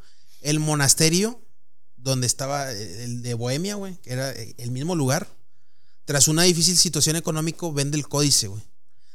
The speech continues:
Desaparecido por años, güey, en algún momento del siglo quince, güey, el códex tiene como destino el mon-, el monasterio de Broumov, también en Rep-, en República Checa, güey.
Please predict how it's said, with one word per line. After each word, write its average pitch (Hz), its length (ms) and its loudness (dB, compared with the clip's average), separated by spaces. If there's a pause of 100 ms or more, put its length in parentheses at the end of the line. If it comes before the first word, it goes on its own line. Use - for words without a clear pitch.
(100)
Desaparecido 156 840 6
por 165 140 2
años, 196 340 4
güey, 214 240 -4
en 151 120 0
algún 143 240 4
momento 175 420 2
del 160 120 2
siglo 160 280 2
quince, 165 380 0
güey, 135 200 -2 (440)
el 135 180 -2
códex 151 340 4
tiene 156 320 0
como 156 260 -2
destino 139 500 0 (380)
el 151 460 2 (520)
mon-, 131 320 -10
el 135 240 2
monasterio 131 520 0
de 143 140 2
Broumov, 127 540 2 (240)
también 123 300 0
en 143 80 0
Rep-, 127 280 -2
en 131 180 0
República 127 480 0
Checa, - 300 -4
güey. - 160 -10